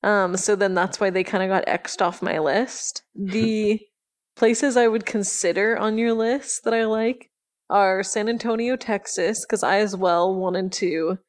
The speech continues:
Speaker 1: visit there. And I think if we could find, I think the hard part about San Antonio is it's not as close to, like, commuting to, like, other bigger cities. So we'd have to make sure it wasn't too much like Boise, where it's kind of, like, the biggest thing in its area.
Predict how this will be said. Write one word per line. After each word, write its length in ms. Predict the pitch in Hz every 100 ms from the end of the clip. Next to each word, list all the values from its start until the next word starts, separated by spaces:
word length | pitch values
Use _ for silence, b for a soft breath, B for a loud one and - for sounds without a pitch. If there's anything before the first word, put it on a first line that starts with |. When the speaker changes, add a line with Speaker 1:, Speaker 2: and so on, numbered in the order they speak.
| _ _ _ -
Speaker 1:
visit 480 | 185 180 180 196 214
there. 340 | 220 247 339 - -
And 540 | 185 175 151 190 196 - _ -
I 120 | 208
think 360 | - 247 277 -
if 140 | 220
we 100 | 233
could 180 | 220 190
find, 540 | 202 190 190 196 - - _ _
I 80 | 220
think 140 | 254 262
the 60 |
hard 240 | 247 220 214
part 160 | 226
about 180 | 226 190
San 180 | - 202
Antonio 460 | 196 - 196 190 208
is 120 | 196
it's 160 | 175
not 140 | 208 175
as 260 | 185 196 -
close 460 | - 190 180 185
to, 140 | - 196
like, 340 | 156 117 - _ _ _ _ _
commuting 540 | - 202 190 196 196 190
to, 120 | 170
like, 220 | 160 156
other 240 | 131 156 170
bigger 360 | 185 160 185
cities. 400 | 214 247 254 269
So 80 | -
we'd 100 | 190
have 180 | 202 190
to 60 | 196
make 200 | 190 185
sure 180 | 202 185
it 100 | -
wasn't 340 | 143 165 190
too 120 | -
much 300 | 175 170 -
like 300 | - 120 - b b b b _ _
Boise, 380 | 175 185 190 208
where 140 | 196
it's 160 | 160 -
kind 180 | 175 151
of, 120 | 175
like, 220 | 160 - _ 196
the 80 |
biggest 500 | 175 165 170 170 -
thing 280 | - 156 175
in 60 | 135
its 180 | 185 -
area. 600 | 113 131 190 208 269